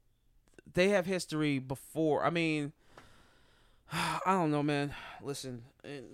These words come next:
listen. He felt the way, and he did all that. And on top of that, like, um,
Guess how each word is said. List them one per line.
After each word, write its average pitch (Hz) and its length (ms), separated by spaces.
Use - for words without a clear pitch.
listen. 143 280
He 156 120
felt 180 260
the 180 80
way, 147 440
and 117 240
he 127 120
did 123 200
all 117 180
that. 107 300
And 147 160
on 156 120
top 135 300
of 131 60
that, 123 280
like, 120 340
um, 113 580